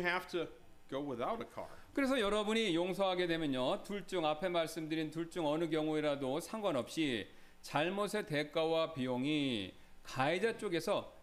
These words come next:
Speaker 2: 여러분에게로 고스란히 이렇게 넘어올 수밖에 없습니다.
Speaker 1: And if you forgive, whether the replacement car or whether you do without, the cost of the offense is going to be on you instead of on the one who did the wrong.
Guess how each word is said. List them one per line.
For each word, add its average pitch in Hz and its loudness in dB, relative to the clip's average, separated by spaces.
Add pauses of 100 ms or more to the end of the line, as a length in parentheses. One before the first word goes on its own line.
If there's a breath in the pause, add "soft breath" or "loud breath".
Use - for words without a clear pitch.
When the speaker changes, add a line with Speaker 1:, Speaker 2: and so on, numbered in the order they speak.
Speaker 2:
여러분에게로 180 0
고스란히 202 0
이렇게 156 0
넘어올 185 0
수밖에 180 -2
없습니다. - -6 (220)
Speaker 1:
And 180 -2
if 233 2
you 294 2
forgive, 180 0
whether 196 2
the 165 0
replacement 202 -2
car 180 2 (360 loud breath)
or 165 2
whether 180 2
you 165 -2
do 202 0
without, 214 2
the 165 -4 (160)
cost 240 0
of 190 0
the 165 -2
offense 151 -6
is 131 -8
going 151 -6
to 135 -10
be 143 -6
on 131 -4
you 160 -4
instead 131 -8
of 123 -8
on 120 -4
the 117 -6
one 113 -6
who 113 -10
did 104 -10
the 101 -10
wrong. 117 -6